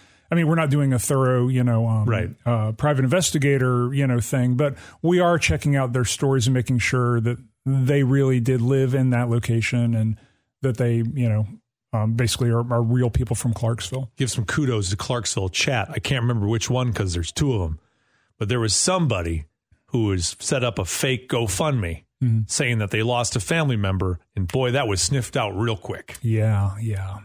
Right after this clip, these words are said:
Speaker 2: And
Speaker 1: The,
Speaker 2: <laughs> they
Speaker 1: you don't
Speaker 2: have
Speaker 1: wanna,
Speaker 2: piled on.
Speaker 1: you know,
Speaker 2: That, that
Speaker 1: if,
Speaker 2: post
Speaker 1: if,
Speaker 2: has since been deleted.
Speaker 1: if you wanna incur the wrath of the entirety of the World Wide Web, just try some of that B S.
Speaker 2: Right.
Speaker 1: And somebody's gonna check you out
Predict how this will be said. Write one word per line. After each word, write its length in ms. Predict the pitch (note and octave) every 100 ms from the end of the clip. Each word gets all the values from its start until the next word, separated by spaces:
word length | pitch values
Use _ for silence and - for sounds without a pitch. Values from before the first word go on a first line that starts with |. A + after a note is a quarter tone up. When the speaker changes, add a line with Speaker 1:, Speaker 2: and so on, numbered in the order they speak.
| -
Speaker 2:
And 260 | B2 A2+
Speaker 1:
The, 100 | C3
Speaker 2:
<laughs> 20 | C#3
they 120 | D3
Speaker 1:
you 80 | F3+
don't 60 | A3+
Speaker 2:
have 100 | A3+
Speaker 1:
wanna, 140 | G#3+
Speaker 2:
piled 400 | G3 F3 F#3 F3+
on. 420 | E3 F3 D3+ A#2+ G2+ - -
Speaker 1:
you 140 | G#3 D4
know, 60 |
Speaker 2:
That, 240 | D4 A3 -
that 220 | B3 C4+
Speaker 1:
if, 40 |
Speaker 2:
post 280 | F#3+ G3+ G3
Speaker 1:
if, 80 | D#3
Speaker 2:
has 100 | -
since 240 | B3+ G#3
been 240 | - A#3+ A#3
deleted. 420 | A#3 F3 A2+ F2+
Speaker 1:
if 140 | E2+
you 100 | A3
wanna 200 | D#4+ D#4+
incur 640 | G3 D#3+ - D#3+ E3+ F3 F3+
the 120 | D#3
wrath 540 | B2+ C3 C#3 C#3 C3+
of 300 | - C#3+ B2
the 120 | C3 C#3
entirety 680 | C3+ - D3+ D#3+ E3 E3+
of 160 | D3+ C3
the 80 | C3
World 320 | B2+ C3 B2
Wide 320 | C3 C3 B2+
Web, 600 | A2+ A#2 B2 A#2+ B2 G3
just 240 | D3 G#3+ -
try 260 | D3 C3
some 260 | A#2+ C#3 B2+
of 60 |
that 200 | B2 A#2
B 180 | A2+ A#2+ A2+
S. 360 | G#2 G#2 B2+
Speaker 2:
Right. 300 | B2+ A#2+ F#2+
Speaker 1:
And 320 | C#3 C3+ B2+
somebody's 380 | - D3+ F3 D3+
gonna 200 | D#3+ C3+
check 360 | A2+ D3+ D3 F3
you 120 | D#3
out 400 | C#3 C3+ C3+